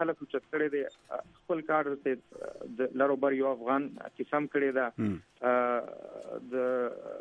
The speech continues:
Speaker 1: سره ډولۍ قسم پکې شته، د انقلاب قسم ده، نورې مسلې هم دي. بیا دا دی چې د باچا خان، آه، د تېرېدو نه وروستو،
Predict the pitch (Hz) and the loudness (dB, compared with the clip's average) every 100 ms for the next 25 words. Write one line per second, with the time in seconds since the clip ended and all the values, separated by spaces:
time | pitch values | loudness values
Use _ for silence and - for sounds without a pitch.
0 | 107 - 139 135 139 139 143 131 - 139 | -10 -4 -2 2 2 2 0 -2 -2 -2
1 | 135 - 135 - 131 127 120 - - 123 | -2 -4 -4 2 4 2 0 -6 -2 -2
2 | 123 120 - 120 127 135 127 - 139 135 | -2 -6 -4 2 2 2 -6 -2 0 2
3 | 135 123 - - 120 120 139 147 - _ | 2 2 -2 -6 -4 0 0 -2 -6 _
4 | _ - - 127 127 135 135 151 - 113 | _ -14 -10 -6 -2 -2 -2 -4 0 0
5 | 196 202 202 196 151 - 104 - 170 180 | 2 2 0 -2 -4 -2 -2 0 0 2
6 | - 151 147 - - 57 - 53 - 123 | 0 0 0 -4 -6 -4 -2 -4 -6 -2
7 | 123 - 113 - 131 123 120 147 131 117 | -2 -4 -12 -8 -2 -2 0 0 0 -2
8 | - - 123 | -4 -2 -2